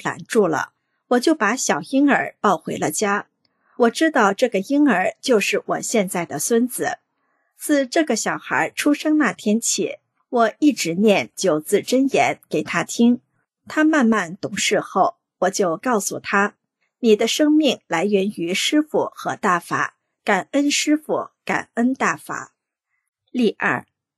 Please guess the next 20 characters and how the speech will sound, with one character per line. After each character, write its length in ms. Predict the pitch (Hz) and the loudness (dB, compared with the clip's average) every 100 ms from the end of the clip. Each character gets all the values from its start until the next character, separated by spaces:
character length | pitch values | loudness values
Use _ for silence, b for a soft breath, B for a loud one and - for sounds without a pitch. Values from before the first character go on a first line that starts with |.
| _ - | _ -4
前 220 | - 269 | 2 2
几 160 | 330 196 | 2 -2
年 380 | 175 165 151 - _ | -2 -2 -4 -8 _
我 180 | 220 202 | 0 2
下 220 | - 277 | 2 2
面 180 | 226 196 | 2 0
的 240 | 175 139 | -2 -2
四 220 | - - 214 | -2 -2 -2
颗 160 | 247 | 0
门 240 | 240 156 196 | 0 0 -4
牙 300 | 151 143 - | -4 -4 -6
全 320 | - 208 160 | -6 -4 -2
松 260 | 190 - 262 | -2 0 0
动 200 | 262 190 | 0 -2
了， 260 | 107 95 - _ _ _ - | -4 -6 -8 _ _ _ 0
我 120 | 277 | 0
想 380 | 302 196 101 - _ | 2 0 -2 -6 _
没 140 | 240 277 | 0 2
门 260 | 285 302 302 | 4 4 2
牙 320 | 170 160 | -2 -2